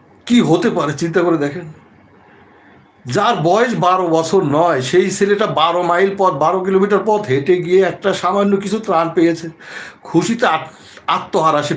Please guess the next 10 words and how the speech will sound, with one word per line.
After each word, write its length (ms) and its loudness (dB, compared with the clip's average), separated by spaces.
ফিরে 240 0
আসতেছে, 480 -4
সেই 200 2
মুহূর্তে 400 2
তাকে 240 -2
গুলি 220 0
খেয়ে 280 0
জীবন 280 -2
দিতে 200 -4
হয়েছে। 280 -4